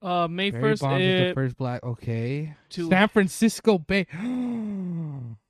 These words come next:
Speaker 2: Okay, keep going. Keep reading. Keep
Speaker 1: Okay,
Speaker 2: reading.
Speaker 1: okay. There, San Francisco. Her Royal Highness Prince Margaret of Netherlands unveils the Man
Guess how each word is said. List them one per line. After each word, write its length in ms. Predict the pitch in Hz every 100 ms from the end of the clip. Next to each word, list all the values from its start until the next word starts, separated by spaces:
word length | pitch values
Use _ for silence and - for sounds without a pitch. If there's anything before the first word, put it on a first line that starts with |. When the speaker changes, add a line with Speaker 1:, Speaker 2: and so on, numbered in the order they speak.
| _ _ -
Speaker 2:
Okay, 440 | 214 233 113 110 107
keep 200 | 139 135
going. 200 | 143 131
Keep 180 | 160
reading. 160 | 143 135
Keep 140 | 123
Speaker 1:
Okay, 80 | 196
Speaker 2:
reading. 160 | 117 190
Speaker 1:
okay. 320 | 180 175 160
There, 300 | 151 175 202
San 160 | 196 202
Francisco. 640 | 180 190 - 190 185 175 - _ _ _ _ _ _ _
Her 140 | 180
Royal 360 | 175 185 220 214
Highness 400 | 175 196 202 214
Prince 280 | - 196 170
Margaret 540 | 170 180 190 180 208 -
of 160 | 165
Netherlands 460 | 170 175 185 220 214 _ _ _ -
unveils 560 | 180 208 185 214 214 165
the 100 | 170
Man 440 | 165 180 214 254